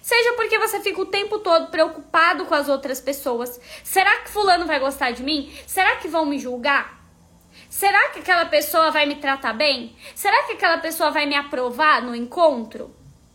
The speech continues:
Será que isso vai acontecer? Será que isso? Será que isso? Será que isso?" A cabeça da pessoa, ela tá sendo sugada, a energia dela tá sendo sugada.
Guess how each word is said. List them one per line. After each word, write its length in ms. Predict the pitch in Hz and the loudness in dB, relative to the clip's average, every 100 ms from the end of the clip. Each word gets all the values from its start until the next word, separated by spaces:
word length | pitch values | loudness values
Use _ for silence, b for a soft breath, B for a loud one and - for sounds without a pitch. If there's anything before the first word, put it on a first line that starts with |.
| _ _ _ _ | _ _ _ _
Será 400 | - - 415 523 | -10 -4 2 2
que 120 | 659 370 | 2 -2
isso 140 | 294 | 0
vai 100 | 277 | 0
acontecer? 420 | 262 240 330 330 B B | 0 -4 0 0 B B
Será 280 | - 359 539 | 2 4 4
que 100 | - | 0
isso? 160 | 427 415 - | -4 -4 -12
Será 240 | - 415 | 0 0
que 100 | 508 | 2
isso? 160 | 392 403 | 0 0
Será 220 | - 392 | -2 -2
que 80 | 392 | 0
isso?" 180 | 415 - B B _ _ _ _ | -4 -4 B B _ _ _ _
A 100 | 392 | -4
cabeça 800 | - 466 254 320 440 440 - 214 - _ _ | 0 -2 2 2 2 0 -2 -6 -6 _ _
da 200 | - 302 | -4 -2
pessoa, 760 | 277 233 - 330 339 233 - - _ _ B B B B _ | -2 -4 2 6 6 2 -6 -20 _ _ B B B B _
ela 240 | 285 349 392 | 0 2 4
tá 120 | 440 | 2
sendo 340 | 440 440 440 427 | 0 0 0 0
sugada, 680 | - 480 494 320 403 427 | 2 2 4 4 4 4
a 60 | 277 | -2
energia 420 | 302 339 320 381 | -4 -4 -4 -2
dela 260 | 285 320 359 | 0 0 0
tá 120 | 381 | -4
sendo 300 | 370 392 392 | -8 -8 -10
sugada. 640 | 392 480 339 339 370 220 | -8 -4 0 0 0 -6